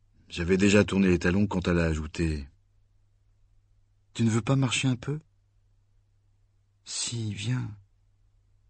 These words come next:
Remets donc tes chaussures et viens. Je t'attends. » On est sorti.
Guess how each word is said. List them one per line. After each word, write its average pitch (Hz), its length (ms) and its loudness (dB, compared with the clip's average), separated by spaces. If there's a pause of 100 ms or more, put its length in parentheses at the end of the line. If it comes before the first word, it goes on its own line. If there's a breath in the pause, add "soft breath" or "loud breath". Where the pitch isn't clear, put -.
(480)
Remets 131 260 0
donc 123 160 -2
tes 107 100 -2
chaussures 95 440 -4
et 98 60 -2
viens. 92 320 -4 (2000)
Je 95 140 -10
t'attends. » 87 400 -8 (2500)
On 76 120 -6
est 71 60 -6
sorti. - 480 -10